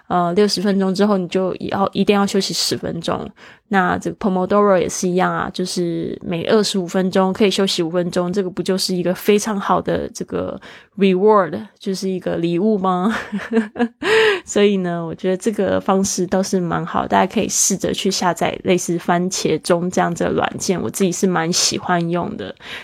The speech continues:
那这边呢，我找到一个网页呢，它就是有讲到这个 Pomodoro Technique，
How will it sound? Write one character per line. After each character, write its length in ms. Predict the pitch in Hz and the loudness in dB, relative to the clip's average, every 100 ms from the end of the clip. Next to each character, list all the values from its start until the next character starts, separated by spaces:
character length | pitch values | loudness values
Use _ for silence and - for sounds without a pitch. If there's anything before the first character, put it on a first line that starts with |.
| - | 2
那 100 | 254 | 2
这 100 | 269 | 4
边 180 | 277 | 2
呢， 80 | 269 | 4
我 80 | 226 | 2
找 160 | 208 180 | 2 0
到 140 | 202 | 2
一 60 | 196 | 2
个 100 | 190 | 0
网 240 | 175 170 | 0 0
页 240 | 190 190 | 0 2
呢， 140 | 180 196 | 0 -4
它 140 | 202 | -6
就 120 | 180 190 | -4 -2
是 80 | |
有 80 | 185 | -2
讲 220 | 180 175 | -2 -4
到 140 | 190 180 | -2 -2
这 120 | 185 | -2
个 160 | 170 185 - - _ | -4 -6 -8 -20 _
Pomodoro 1080 | - 233 214 214 208 240 254 277 240 175 - - _ - | 2 4 6 6 4 4 6 6 6 2 -2 -10 _ -10
Technique， 800 | - 226 - 226 233 - - | -6 -6 -2 2 4 2 -6